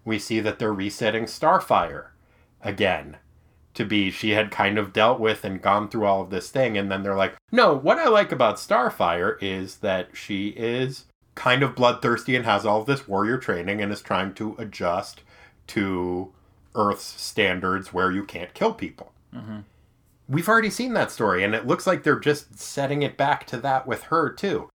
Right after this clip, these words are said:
Speaker 1: And as I said, we'll talk about Beast Boy later, but it seems like all of the characters are getting just cycled back to their factory settings.
Speaker 2: Mm-hmm.
Speaker 1: And we see that with Raven, too, in that she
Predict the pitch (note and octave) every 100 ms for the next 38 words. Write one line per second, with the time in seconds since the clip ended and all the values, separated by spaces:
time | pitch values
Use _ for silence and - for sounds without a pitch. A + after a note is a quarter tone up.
0 | _ C3 B2 A#2+ B2+ A#2+ A#2 F3+ E3 G#2+
1 | C#3 C3+ B2+ A2+ - G#2+ - G#2 F2 A2
2 | C3+ G2 F#2 - D#3 E3+ B2 - _ A2
3 | E3 D#3+ - - G2+ - F#2+ F#2+ G2+ G2+
4 | F#2+ G#2 - _ _ _ _ _ _ -
5 | - - A#2+ A#2 A#2 G2 G#2 G#2+ A2+ -
6 | - G#2 G2 - G#2+ G#2 - G2+ F2 -
7 | G#2 F2 - - - _ _ B2+ A#2+ A2+
8 | A#2+ A#2 A2 A2 A#2 C#3+ C3 C#3+ B2+ A#2+
9 | A#3 B2 A#2 F#3 G#3 D3+ B2+ C3 C3+ C3+
10 | - A#2+ A#2